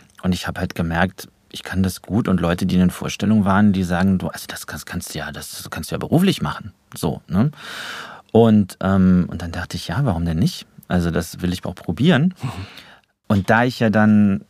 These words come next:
Speaker 1: sagen wir mal, meine dritte Schule, mein drittes Vorsprechen war Bochum. Und ich war da durch alle drei Runden. Und dann sagen sie halt zu einem,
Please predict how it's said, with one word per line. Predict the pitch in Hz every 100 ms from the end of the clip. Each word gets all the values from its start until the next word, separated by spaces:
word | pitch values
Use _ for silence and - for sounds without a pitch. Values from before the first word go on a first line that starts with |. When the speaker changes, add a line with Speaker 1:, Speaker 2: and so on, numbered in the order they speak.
| _ _ _
Speaker 1:
sagen | - 98
wir | 107
mal, | 104 98
meine | 92 98 92
dritte | 104 135 123
Schule, | - 110 104 101
mein | 98
drittes | 90 113 110 -
Vorsprechen | 98 95 95 - 92
war | 87
Bochum. | 90 87 - 82 80 -
Und | - 90
ich | - -
war | 90
da | 101 95
durch | 90 95 -
alle | 90 92
drei | - 87
Runden. | 82 104 101 101 98 - - - -
Und | 95
dann | 95 95 92
sagen | 90 101 98
sie | 92
halt | 92 -
zu | -
einem, | 85 87 90